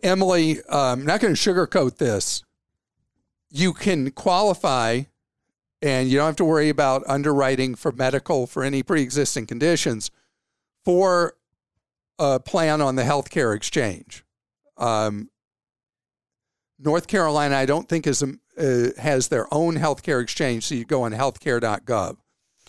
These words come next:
Change of employment during a year makes you eligible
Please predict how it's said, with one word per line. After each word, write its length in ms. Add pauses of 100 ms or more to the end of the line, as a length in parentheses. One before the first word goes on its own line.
(220)
Change 320
of 80
employment 720 (1000)
during 380
a 40
year 440
makes 340
you 140
eligible 680